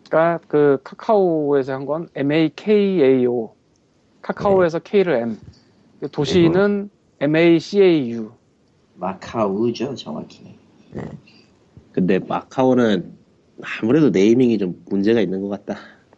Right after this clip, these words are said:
Speaker 1: 마카오 하면 우리가 생각나는 건 신정환 생각나고 뭐 이런 느낌이잖아. 물론 신정환은 마카오가 아닌 것 같지만.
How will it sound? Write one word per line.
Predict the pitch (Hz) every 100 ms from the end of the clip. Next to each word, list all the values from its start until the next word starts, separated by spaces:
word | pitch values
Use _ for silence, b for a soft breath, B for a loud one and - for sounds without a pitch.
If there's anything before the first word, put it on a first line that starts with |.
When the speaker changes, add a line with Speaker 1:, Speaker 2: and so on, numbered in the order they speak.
| _ _ _ _ _ -
Speaker 1:
마카오 | 127 - 208
하면 | 208 190
우리가 | 160 180
생각나는 | 208 196 185 180
건 | 175
신정환 | - 196 202 175
생각나고 | 151 131 120 107 117
뭐 | 98 98 _ 131
이런 | 147
느낌이잖아. | 131 123 117 120
물론 | 123 139
신정환은 | 143 202 202 190 180
마카오가 | 117 143 147 113
아닌 | 113
것 | 120
같지만. | 107 123 135